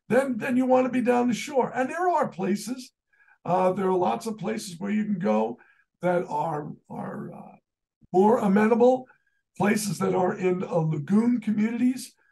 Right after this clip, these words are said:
where the water isn't owned by the state. Uh, even though it is the water, it's not owned by the state. It's owned by the Lagoon Association. And so that's why you have to do your due diligence. You have to check these things out carefully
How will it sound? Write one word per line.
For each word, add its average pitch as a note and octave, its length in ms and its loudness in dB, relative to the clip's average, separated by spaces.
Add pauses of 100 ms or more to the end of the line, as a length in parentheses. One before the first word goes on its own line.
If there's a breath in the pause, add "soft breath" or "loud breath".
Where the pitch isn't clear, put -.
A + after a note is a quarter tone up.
(160)
where F#3+ 180 2
the F#3+ 80 2
water F#3+ 480 0
isn't G3 420 -4
owned D3+ 400 -2 (540)
by A#3+ 300 4
the A#3 140 -2
state. C4+ 420 0 (580)
Uh, F3 200 -4
even G#3+ 280 0
though A3 180 4
it G#3+ 80 4
is A#3 180 -2
the A#3+ 80 -2
water, A#3+ 540 2
it's - 180 -10
not F3+ 200 -2
owned G#3+ 200 0
by A#3+ 140 0
the A#3+ 100 -6
state. B3 300 -8
It's D3 160 -10
owned F#3 200 -2
by G#3 140 -2
the F#3+ 120 -4
Lagoon G3 380 -2
Association. D3 920 -8 (460 soft breath)
And G#3+ 120 4
so B3+ 240 4
that's D#4+ 300 -4
why C#4 200 -4
you B3 100 -6
have G#3 400 -8
to G3 120 -4
do F3 440 -4 (320 loud breath)
your F3+ 160 2
due F3 180 0
diligence. D#3+ 560 0
You - 80 -6
have G#3+ 240 -4
to F3 80 -10
check - 400 -8
these E3+ 280 -8
things E3+ 280 -6
out E3+ 320 -6
carefully - 640 -10